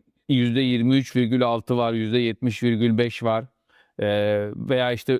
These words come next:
aynı zamanda bunun bir kırk biri, iki kırk biri vesaire hepsi kullanılıyor. Ama bunların hepsi tamamen kafa karışıklığı. O yüzden ben sadece bu Fibonacci seviyelerini kullanıyorum. Özellikle benim için yüzde altmış bir ve yüzde yetmiş altı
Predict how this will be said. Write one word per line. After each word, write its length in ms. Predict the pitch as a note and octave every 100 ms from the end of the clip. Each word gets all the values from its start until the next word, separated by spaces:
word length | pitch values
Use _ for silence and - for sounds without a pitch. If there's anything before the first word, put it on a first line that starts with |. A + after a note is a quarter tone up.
| _
aynı 240 | B2 B2+ B2
zamanda 560 | C3 B2+ B2+ B2+ A#2+
bunun 360 | A#2 C3 C3 B2 C3
bir 380 | A#2 A#2 A#2+
kırk 300 | A#2+ A#2+ G#2
biri, 180 | B2 A#2
iki 300 | A#2+ B2 A#2+
kırk 240 | B2+ G#2+ A#2+
biri 180 | A2+
vesaire 420 | A2+ G#2+ A#2 A#2 C3
hepsi 200 | - -
kullanılıyor. 520 | A2+ A2 A2+ D#3 A3 _ _ -
Ama 180 | F#3
bunların 280 | F3+ F#3 F3+
hepsi 340 | F#3 D#3 F3+ F3
tamamen 500 | E3+ F3 C#3 D#3 D#3+
kafa 300 | C3 C3+ C3
karışıklığı. 640 | A2+ G#2 G2+ A2+ C#3 F3 _ _ -
O 140 | E3+
yüzden 400 | C#3+ A#2+ E3+ G3 _ _ C3+
ben 160 | D#3
sadece 540 | D3+ F#3 C#3+ C3 F#3 F3
bu 80 |
Fibonacci 540 | F3+ D3 C3+ A#2+ G#2+ G#2+
seviyelerini 580 | A#2 G#2 G#2 G2+ G2 G2+
kullanıyorum. 560 | G#2 G2+ G2+ B2 G3+ - _ -
Özellikle 560 | B2+ D#3 E3+ D#3+ E3+
benim 220 | D3 E3+
için 340 | D3+ - F#3 G3+ _ -
yüzde 300 | B2 C3+ D#3+
altmış 460 | D3+ C#3 D#3 C3 E3+
bir 140 | D#3+
ve 60 | D3+
yüzde 280 | B2+ B2+
yetmiş 380 | D3 C3 D3 C3+
altı 460 | C3+ C3+ B2 E3